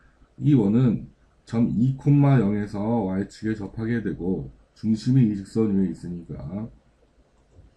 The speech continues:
얘가 이제 이, 영이 되겠죠. 그럼 중심은 어디에 있느냐면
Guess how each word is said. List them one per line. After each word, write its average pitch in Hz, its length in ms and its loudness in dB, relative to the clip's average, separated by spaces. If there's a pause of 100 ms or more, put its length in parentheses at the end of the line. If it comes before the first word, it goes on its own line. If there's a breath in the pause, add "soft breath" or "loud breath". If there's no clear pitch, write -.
(220)
얘가 113 160 -10
이제 98 120 -8
이, 95 200 -2
영이 98 400 -4
되겠죠. 87 420 -8
그럼 135 220 2
중심은 143 440 4
어디에 110 340 2
있느냐면 90 720 -2